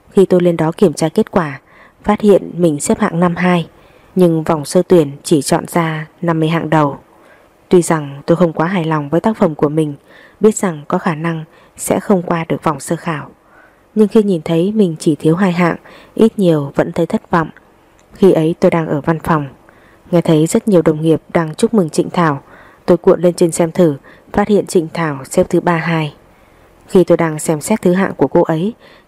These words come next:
Trịnh Thảo đi tới bên cạnh tôi, nhìn vào trang web tôi đang mở mà cười. "Tống Duyên Khanh, bình thường tôi thấy cô nhận việc cần mẫn nhất, còn có cả khách hàng viết thư riêng cho công ty khen thiết kế của cô rất tốt, làm sao mà không qua nổi vòng sơ khảo thế?"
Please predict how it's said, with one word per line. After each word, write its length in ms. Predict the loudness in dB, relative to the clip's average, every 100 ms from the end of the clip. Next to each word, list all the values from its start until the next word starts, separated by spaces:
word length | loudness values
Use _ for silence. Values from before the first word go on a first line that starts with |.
| -4
Trịnh 180 | -4
Thảo 220 | 0 -2 2
đi 120 | 2
tới 180 | 2 2
bên 180 | 0
cạnh 160 | 0 -6 2
tôi, 260 | 2 2 -2 _ -20 _ 0
nhìn 260 | 2 2
vào 140 | 0 -2
trang 220 | 0 0
web 180 | 2 2 -2 _
tôi 140 | 2
đang 180 | 2 2
mở 140 | -2 -2
mà 160 | -6 -4
cười. 300 | -2 -2 -6 _ _ _ _ _ _ _ _ _
"Tống 160 | -2 0
Duyên 180 | 0 -2
Khanh, 300 | -4 -4 -6 -14 _ -4
bình 180 | -2 0
thường 300 | 0 0 0
tôi 120 | 0
thấy 160 | 0 2
cô 340 | 2 4 2
nhận 300 | 0 -2 0
việc 220 | 0 2
cần 160 | 0 0
mẫn 200 | -2 0
nhất, 160 | -2 -4 _ -20 -6
còn 220 | -2 -2 -2
có 140 | -2
cả 180 | -2 -2
khách 220 | -2 -2
hàng 280 | -2 -2 0
viết 160 | -2
thư 160 | 2 2
riêng 240 | 4 2
cho 140 | 2 0
công 200 | 2 2
ty 300 | 4 4 4
khen 300 | 2 0 2
thiết 200 | 0 2
kế 160 | 2
của 140 | 2 0
cô 200 | 2 0
rất 200 | -2 0
tốt, 200 | 0 0 -6 -20 -20 -12 -2
làm 240 | 0 -2
sao 480 | -2 0 0 -2 -2
mà 120 | -2
không 180 | 0 0
qua 160 | 2 2
nổi 180 | 2
vòng 180 | 2 -2
sơ 140 | 0 0
khảo 240 | 0 -2
thế?" 180 | 0 0